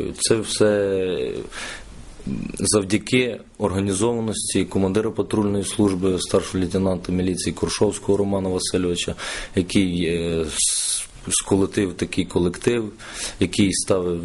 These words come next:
завдання, інструктує хлопців, і вони добросовісно відносяться до своїх функціональних обов'язків. Е, переважно кожного дня заступає дев'ять-одинадцять маршрутів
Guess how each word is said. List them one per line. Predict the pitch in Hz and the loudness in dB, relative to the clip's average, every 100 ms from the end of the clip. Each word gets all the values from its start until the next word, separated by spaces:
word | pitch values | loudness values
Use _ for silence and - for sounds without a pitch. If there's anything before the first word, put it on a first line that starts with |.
| - | -2
завдання, | 82 92 87 95 120 117 | 2 2 2 2 2 0
інструктує | 95 85 - 95 - 120 107 | -2 -4 -2 -4 4 4 4
хлопців, | 101 110 104 87 - 92 | 0 2 2 2 -2 0
і | - 92 90 | 2 2 2
вони | 87 95 120 | 0 2 2
добросовісно | 101 95 98 - 104 92 - 90 | 0 0 0 2 0 0 0 0
відносяться | 87 95 87 87 - | 2 0 0 -4 -4
до | 85 | -4
своїх | 82 - 90 | -2 0 0
функціональних | - - 90 90 82 82 87 | 0 -2 0 0 0 -4 -4
обов'язків. | 78 73 69 - - - - - - - - - - - | -2 -2 -2 -6 -8 -10 -12 -8 -8 -6 -8 -8 -2 4
Е, | 92 92 87 - | 4 4 2 2
переважно | 117 127 135 110 104 | 2 2 0 0 0
кожного | 117 113 98 104 104 | 2 2 2 0 2
дня | 104 120 | 2 2
заступає | 92 87 - 92 110 98 | 0 -2 -2 2 4 4
дев'ять-одинадцять | 87 104 98 - 95 101 90 - 87 | 4 2 2 -2 0 2 2 -2 2
маршрутів | 90 87 - 82 - | 2 2 0 -2 -2